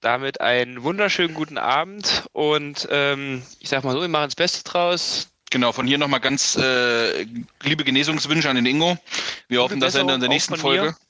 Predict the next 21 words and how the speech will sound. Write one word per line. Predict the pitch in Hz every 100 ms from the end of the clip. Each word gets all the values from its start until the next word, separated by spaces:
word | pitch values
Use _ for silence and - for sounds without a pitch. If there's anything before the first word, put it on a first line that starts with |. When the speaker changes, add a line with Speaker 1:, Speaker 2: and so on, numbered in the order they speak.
| -
Speaker 2:
genau, | 131 113
wir | 113
hoffen, | 127
dass | 135
er | 123
in |
der | 113
nächsten | 117 120
Folge | 120 113
wieder | 110 104
dabei | 101 110
ist. | 185 - - _ - - _ _ - - - - - - - - - - - - _ -
Speaker 1:
Und | 135 127 123 - - - -
ja, | 117 151 - 117
hoffen | 123
wir | 123
das | 113
Beste, | 127 156 - 190 180 - - - -
die |
besten | 127 135 139
Genesungswünsche, | 127 151 - - 165 160 180 175